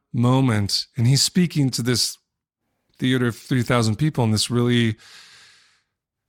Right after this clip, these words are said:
heartbreaking way. I think he'd just been through some really difficult stuff, and people can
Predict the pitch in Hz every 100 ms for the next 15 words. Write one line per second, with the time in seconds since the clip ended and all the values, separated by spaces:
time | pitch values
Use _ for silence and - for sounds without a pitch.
0 | _ - 135 135 131 120 120 113 127 117
1 | 95 143 185 127 117 - 107 - 113 -
2 | 107 95 104 110 110 101 110 95 98 101
3 | - - 98 - - 113 98 95 - 127
4 | 104 107 92